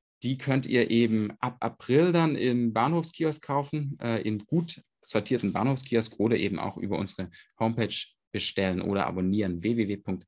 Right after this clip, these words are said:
science notes punkt d e. Wir freuen uns natürlich über Abonnenten. Und hier auch noch ein kleiner Tipp. Es ist ja bald Ostern.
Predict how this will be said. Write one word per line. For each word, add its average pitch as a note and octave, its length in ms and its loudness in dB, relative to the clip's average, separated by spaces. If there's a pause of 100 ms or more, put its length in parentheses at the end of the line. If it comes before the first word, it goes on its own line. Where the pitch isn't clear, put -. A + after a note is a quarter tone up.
(120)
science G#2+ 340 -2
notes F2+ 260 -4
punkt E2+ 360 -8
d F2 100 -6
e. F2 320 -4 (240)
Wir F2+ 100 -8
freuen G#2 280 2
uns B2 160 0
natürlich A2 360 -2
über F2+ 320 -4 (120)
Abonnenten. A2+ 520 0
Und A#2+ 180 0
hier - 200 0
auch B2+ 60 0
noch A2+ 140 -2
ein G#2 120 -10
kleiner F#2+ 360 -4 (280)
Tipp. F#3+ 300 0 (200)
Es A2+ 160 -2
ist A#2 160 2
ja G2 100 -4
bald E2+ 300 -8
Ostern. C#3+ 520 0